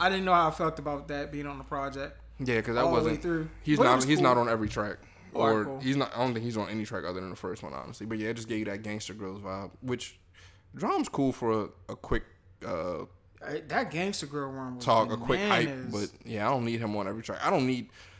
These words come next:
Speaker 2: that day is dead. Like, that had its time. I don't need a, a, a D J or a host on a
Speaker 1: Nah, I'm
Speaker 2: on
Speaker 1: not
Speaker 2: a
Speaker 1: mad
Speaker 2: mixtape.
Speaker 1: at it. Like, if him and, um, if him and Jeezy were to do a, another drink.
Speaker 2: They did one.
Speaker 1: I'm saying, like, a new one. Like, if there,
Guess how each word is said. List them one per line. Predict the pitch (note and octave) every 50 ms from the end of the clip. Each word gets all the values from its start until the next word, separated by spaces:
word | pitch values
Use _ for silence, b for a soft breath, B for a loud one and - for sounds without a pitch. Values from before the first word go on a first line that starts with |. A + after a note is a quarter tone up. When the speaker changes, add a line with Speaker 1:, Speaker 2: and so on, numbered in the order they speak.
| B B B B B _ _ - _ _ _ - - B2
Speaker 2:
that | A#2+ D3+ G3 E3 C3
day | C3 A#2+ A#2+
is | A2 G#2
dead. | G#2+ A#2 A2+ G#2+ G#2
Like, | G#2 G#2+ -
that | G#2+ C3 D3
had | D3+ B2+ A#2+
its | A#2 -
time. | - - A2 G#2 G2+ G2 A2 A#2+ -
I | A#2 B2+
don't | C#3+ C#3 C3
need | B2 A#2 A2+
a, | A2 -
a, | - - G#2 F#2 E2+ G#2+
a |
D | A2 G#2+ G#2+ G#2+ A2 G#2+
J | A2 G#2 G#2 G#2+
or | G#2 G2+ G2+
a |
host | G#2 - B2 A2+ G#2+ G#2 - -
on | F#2+ G2+ G#2
a | G2+ G2+ G#2+ A2 - - _ - - - - - - - - _ - D3+
Speaker 1:
Nah, | C#3+ C#3+ C#3 C3
I'm | C3+
Speaker 2:
on | D#3+ G3
Speaker 1:
not | G3 E3+
Speaker 2:
a | D#3+
Speaker 1:
mad | E3+ E3+ D#3+ D3
Speaker 2:
mixtape. | C#3+ C#3
Speaker 1:
at | C3+
it. | D3 C3+
Like, | C#3+ D3 C#3
if | D3 B2+
him | E3 F#3 F#3
and, | F3+ F3 E3
um, | D3+ D3+ D3+ D3 D3 D3+ D#3 - - - _ _ _ _ _ - -
if | D#3 B2
him | F3 F3+
and | F3+ D3+
Jeezy | C#3 D3+ E3+ F#3 F3+ E3 F3
were | E3 E3
to | E3 E3 D#3
do | D#3 E3 D#3+ D#3+ D#3+ D3+ D3+
a, | D#3 - - _ - - - D3
another | D3+ D#3+ E3 D#3+ D#3+ D#3+
drink. | D3 D3+ E3 E3 F3+ - - - - - - _ _ _ _ - - -
Speaker 2:
They | D4 D#4+
did | D#4+ - F3 D#3
one. | D#3 E3 F#3 G#3+ - - _ - - _ - - - - - - - -
Speaker 1:
I'm | F3 F3+
saying, | - G3 D#3 C#3+
like, | C3+ C3+ - - - -
a | - C3+
new | C3+ C#3+ D#3 E3+ E3
one. | C#3+ C3+ C3 C3+ C#3+ - -
Like, | D3+ C3+ B2+
if | C3 B2
there, | D3+ D3 D3 C#3+ C#3